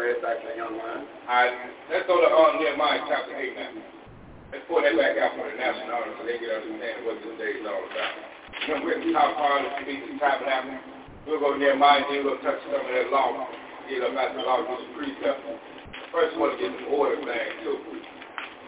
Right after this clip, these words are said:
Speaker 2: Let's get the order down, Pat.
Speaker 1: Hey.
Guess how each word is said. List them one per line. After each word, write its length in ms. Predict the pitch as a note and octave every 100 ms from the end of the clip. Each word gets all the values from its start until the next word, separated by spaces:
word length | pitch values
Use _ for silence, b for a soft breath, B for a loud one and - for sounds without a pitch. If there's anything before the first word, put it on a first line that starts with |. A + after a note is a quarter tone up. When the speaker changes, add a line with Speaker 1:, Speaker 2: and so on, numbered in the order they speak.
| - - - - - - - - - - - -
Speaker 2:
Let's 160 | - D#3+
get 120 | D#3+
the 40 | C#3+
order 240 | D3+ C#3+ C3+
down, 240 | B2+ B2 B2
Pat. 200 | B2+ B2+ - - - - - - - - - - - - - - - - - - - - - - - - - - - - - -
Speaker 1:
Hey. 240 | - -